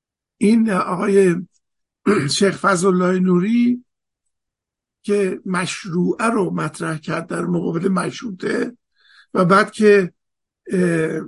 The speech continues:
مشروطه خواهان آمدن تهران رو گرفتند و این حرفا و ممدلیشاه فرار کرد رفت در سفارت روسیه،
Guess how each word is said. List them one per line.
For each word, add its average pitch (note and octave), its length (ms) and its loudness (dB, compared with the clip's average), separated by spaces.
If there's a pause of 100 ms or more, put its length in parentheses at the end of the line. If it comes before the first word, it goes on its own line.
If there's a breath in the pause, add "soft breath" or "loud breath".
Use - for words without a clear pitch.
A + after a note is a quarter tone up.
(380)
مشروطه F#3 520 0
خواهان F#3+ 420 2
آمدن F#3 340 2
تهران F#3 480 0
رو G3+ 100 -2
گرفتند F3 600 -2
و - 20 -4
این E3+ 160 -4
حرفا A3 560 -6 (460 loud breath)
و - 120 -4
ممدلیشاه F#3 680 2
فرار F3+ 360 -4
کرد F3+ 300 -4
رفت E3+ 160 -4
در F#3 140 -6
سفارت E3+ 600 -6
روسیه، G#3 680 -4